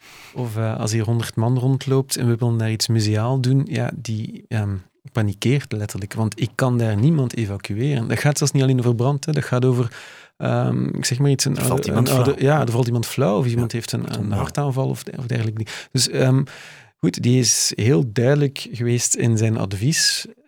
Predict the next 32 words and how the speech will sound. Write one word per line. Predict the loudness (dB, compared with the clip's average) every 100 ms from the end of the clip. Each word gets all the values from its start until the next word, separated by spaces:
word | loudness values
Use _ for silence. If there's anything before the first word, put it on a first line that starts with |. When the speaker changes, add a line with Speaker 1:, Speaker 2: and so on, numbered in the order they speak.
| -6
Speaker 1:
Dat | -2 -2
gaat | 0 -2 -2 -6
niet. | -8 -10 -18 -20 _ -20 _ _ _
Speaker 2:
Ja. | -14 -14 _ -8
Speaker 1:
Natuurlijk, | -6 0 0 0
als | 0
de | 0
stad | 0 -2 -4
die | -4
vraag | -2 -2
blijft | 0 -2 0
stellen, | -2 2 2 4
dan | 4
moeten | 2 0
wij, | -2 0 -2
oh, | -4 -6 -8 -10
die | -8 -4 -2
mensen | -2 -4
ook | -2
nog | 0
eens | 0 0 -2
uitdagen | -4 -4 -4 -4 -4 -4
en | -4
de | -6
architecten | -6 -8 -6
van | -6
de | -6
stad | -8 -6
daarbij. | -6 -4 0 0
En | 2
dus, | 0 -2 -8 -14 -14
ehm, | -4 -2 -2